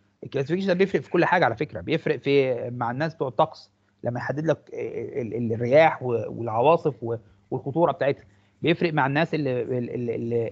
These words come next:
ال-، الابحار بتاع المراكب او السفن، او حتى لو واحد عنده،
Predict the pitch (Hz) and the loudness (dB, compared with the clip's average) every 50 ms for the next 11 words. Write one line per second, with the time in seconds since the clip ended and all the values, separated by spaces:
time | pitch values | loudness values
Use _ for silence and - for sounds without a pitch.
0 | - - - 104 101 - - - - - 123 - - - 156 175 170 151 127 120 | -8 -12 -12 -12 -10 -10 -10 -8 -4 -4 -4 -4 0 4 6 6 6 4 2 0
1 | - 113 123 127 127 131 151 160 156 - 147 - - 131 127 - - 156 - - | -2 -2 -2 -2 0 0 0 0 0 -2 -8 -8 -8 -8 -8 -8 -8 -8 -8 -4
2 | - 127 - - 175 180 - - 151 147 147 156 - 170 151 139 156 156 147 151 | -4 -4 -2 -2 -2 -2 0 2 2 4 2 2 2 0 0 0 0 -2 -2 -4
3 | 147 147 139 135 | -2 -2 -4 -4